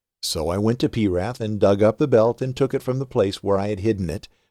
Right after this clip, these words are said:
but now it was ruined and completely useless. Then the word of the Lord came to me. This is what the Lord says.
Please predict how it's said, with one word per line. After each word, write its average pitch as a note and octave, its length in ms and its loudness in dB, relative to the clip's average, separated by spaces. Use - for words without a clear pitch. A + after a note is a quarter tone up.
but G#2+ 160 2
now G#2 260 2
it A2 80 2
was G#2 200 0
ruined G2 400 2
and G#2 160 -2
completely G2+ 500 -2
useless. G#2 680 -4
Then G#2+ 320 4
the A#2+ 100 2
word G2 180 6
of G#2+ 120 4
the B2 80 0
Lord G#2+ 280 2
came F#2+ 260 0
to D#2+ 120 -6
me. B1 260 -12
This G#2+ 280 2
is G#2 140 -2
what G2+ 160 2
the G#2 80 4
Lord F2 300 4
says. - 560 -4